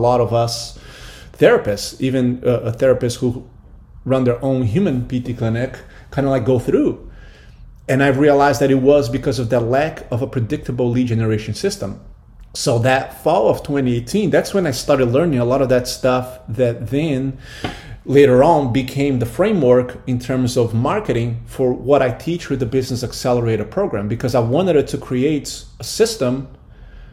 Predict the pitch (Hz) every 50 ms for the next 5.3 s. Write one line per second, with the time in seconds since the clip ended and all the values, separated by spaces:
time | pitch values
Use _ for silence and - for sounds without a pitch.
0 | - - - - - - 139 143 147 143 143 143 - - 143 131 117 165 160 -
1 | - 113 98 110 107 98 - - - - - - - - - - - - - 135
2 | 131 117 127 135 135 135 131 127 - - 131 147 143 - - 139 113 - - 156
3 | 151 147 143 120 139 127 127 127 117 113 165 220 214 165 143 143 139 135 135 139
4 | 143 139 - - - - 139 127 127 123 123 - 226 277 285 214 - - 127 117
5 | 120 120 - - -